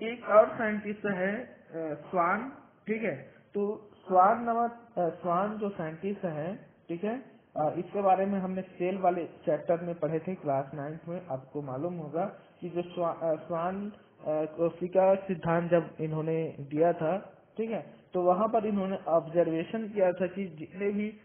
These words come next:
संवेदनाएं जो होती है उनमें, अ, वहन करने वाली जो प्रक्रिया होती है वो तंत्रिकाओं पर क्या पाए जाते हैं, फैटी, अ, जो फैटी जो सेल्स होते हैं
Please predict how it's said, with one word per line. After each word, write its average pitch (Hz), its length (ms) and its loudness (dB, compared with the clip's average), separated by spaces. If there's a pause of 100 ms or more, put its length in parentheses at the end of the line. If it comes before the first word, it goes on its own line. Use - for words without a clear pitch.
(180)
संवेदनाएं 165 1040 -4
जो 175 160 -2
होती 156 360 -4
है 165 440 0 (320)
उनमें, 180 560 -2
अ, - 340 -6
वहन 175 500 2
करने 180 340 2
वाली 170 300 2
जो 175 180 0
प्रक्रिया 151 540 -2
होती 151 340 -6
है 160 200 -6 (340)
वो 175 220 -8
तंत्रिकाओं 165 760 -4
पर 170 240 -2 (600)
क्या 151 140 -2
पाए 156 200 -2
जाते 165 240 -6
हैं, 196 220 -8 (280)
फैटी, 233 560 0 (340)
अ, 151 320 0
जो 170 240 -4 (280)
फैटी 170 500 -4
जो 202 460 -8 (500)
सेल्स 190 340 -4
होते 165 260 -4
हैं 175 300 -8